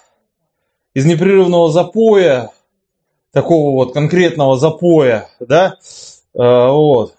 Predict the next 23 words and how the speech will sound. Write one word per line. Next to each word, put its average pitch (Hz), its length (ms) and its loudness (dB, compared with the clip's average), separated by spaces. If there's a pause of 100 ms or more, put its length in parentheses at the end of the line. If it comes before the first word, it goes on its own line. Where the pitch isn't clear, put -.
ну, 123 80 -6
я 175 120 0
бы, 196 100 -2
наверное, 180 420 0
можно 170 300 -2
было 175 160 0
бы 156 100 0
сказать, 151 320 -2
что - 140 -6
я 156 120 -2
пессимист. 160 680 -4 (560)
Ну, 147 140 0
вот, 180 200 0
как 175 160 -2
бы 175 140 2
вы 170 100 2
видите, 185 460 -2 (880)
как 151 120 0
бы 151 120 2
мы 170 100 0
щас 170 300 -4 (760)
с - 140 -10
Вовой 170 560 0